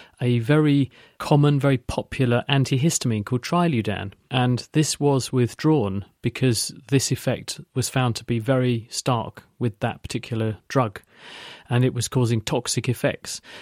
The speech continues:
And the reason it happens is that when you take a drug, the drug goes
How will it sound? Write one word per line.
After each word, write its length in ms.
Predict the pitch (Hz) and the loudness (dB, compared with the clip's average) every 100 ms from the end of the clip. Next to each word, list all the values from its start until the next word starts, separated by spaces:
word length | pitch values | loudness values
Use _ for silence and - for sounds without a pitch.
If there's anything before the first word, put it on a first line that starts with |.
| - | -6
And 120 | 139 139 | 2 4
the 60 | |
reason 240 | 185 208 185 | 6 6 4
it 80 | 120 | 0
happens 500 | 160 - - 117 - | -2 -4 -8 -8 -6
is 320 | - 135 123 - | 0 2 2 2
that 240 | 131 - | 0 2
when 280 | 131 165 196 | 2 4 4
you 180 | 196 170 | 4 0
take 320 | - 139 120 | 0 -2 -2
a 20 | |
drug, 340 | - 98 104 - _ _ | -4 -6 -6 -16 _ _
the 100 | - | -4
drug 300 | 117 151 139 | 2 2 4
goes 400 | 135 127 120 - | 2 4 2 0